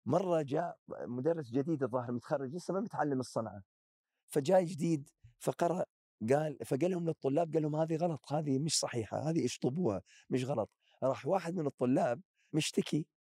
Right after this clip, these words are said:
مبلغ عند الإدارة إنه الأستاذ يقول لنا: "اشطبوا معلومة." مفتوح تحقيق،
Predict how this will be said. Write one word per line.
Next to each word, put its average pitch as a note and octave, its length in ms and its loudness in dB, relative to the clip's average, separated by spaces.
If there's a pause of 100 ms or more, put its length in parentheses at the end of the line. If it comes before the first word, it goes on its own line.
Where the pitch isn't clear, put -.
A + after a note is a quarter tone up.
(160)
مبلغ E3+ 400 2
عند D#3+ 200 -2
الإدارة B2 500 2
إنه B2+ 180 0
الأستاذ C3+ 340 0
يقول C3 180 0
لنا: D3+ 140 0
"اشطبوا A#2+ 340 -2
معلومة." G#2+ 460 -2 (520)
مفتوح - 360 0
تحقيق، - 480 -2